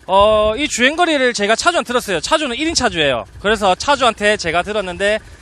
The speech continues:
서울, 부산 장거리 운행 차량이에요. 그래서 정말 더 확실하게 점검을 하고 경정비를 하는 차량이었고요. 올 또한 육천 킬로에 한 번씩 꼬박꼬박 합성유로 교환을 했던 차량입니다. 이 차량은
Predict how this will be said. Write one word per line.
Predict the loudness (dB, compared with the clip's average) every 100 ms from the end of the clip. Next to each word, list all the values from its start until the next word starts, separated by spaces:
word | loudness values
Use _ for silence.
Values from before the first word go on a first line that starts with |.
| -20 -20 -12
서울, | 0 4 4 2
부산 | -2 0 0
장거리 | -2 -2 2 2 2 -4
운행 | -6 -6
차량이에요. | -6 -4 -4 -4 -8
그래서 | -4 -4 -2 0 0 -4 -12 -20 -18 -16 -14
정말 | -8 -2 0 -2
더 | 0 0 0
확실하게 | -2 -6 -2 0 0 -2 -4
점검을 | -6 -8 -4 -4 -4
하고 | -4 -4 -2 -4 -6 -12 -10 -10 -8
경정비를 | -6 -4 -4 -2 -2
하는 | -2 -2 -2 -4 -8 -12
차량이었고요. | -2 2 2 0 -4 -2 -2
올 | 2 2 2
또한 | 2 4 4 2
육천 | -6 -8 -8
킬로에 | -8 -6 -6
한 | -6 -8
번씩 | -8 -10 -10
꼬박꼬박 | -6 -6 -2 0 0 0 _ _
합성유로 | -6 0 0 0 -2 0 0
교환을 | 0 0 0 -4
했던 | -8 -8
차량입니다. | -6 -6 -6 -6 -6 -6 -14 -20 -20 _
이 | -4
차량은 | 0 4 2 2 0